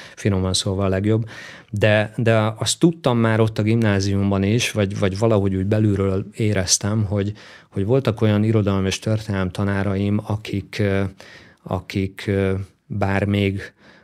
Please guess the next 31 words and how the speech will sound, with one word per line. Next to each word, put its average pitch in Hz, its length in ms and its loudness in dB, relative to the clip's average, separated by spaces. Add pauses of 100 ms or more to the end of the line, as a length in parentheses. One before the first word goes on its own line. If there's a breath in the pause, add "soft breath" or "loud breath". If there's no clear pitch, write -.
(140)
ugye 90 140 -4
a 92 120 0
rendszer 104 340 0
utolsó 98 420 -2
óráit, 92 640 -4
ö, 92 340 -4
élte, 95 540 -4 (440 loud breath)
de, 95 540 -2
de 120 200 -2
azért 98 240 0
még 107 180 0
egyszer 101 180 0
mondom, 98 180 0
ez 95 120 -2
vidéken 101 400 0
kicsit, - 400 -4
főleg 92 300 -4
egy 90 100 -4
ilyen 92 140 -4
kis 92 180 -6
gimnáziumban 92 680 -2
másképp 90 400 -4
csapódott 92 600 -6
le, 95 140 -4
és 92 100 -4
talán 95 240 -2
utólag 98 400 -2
értettem 92 640 -4
azt 90 240 -4
meg, 90 240 -4
hogy, 92 280 -4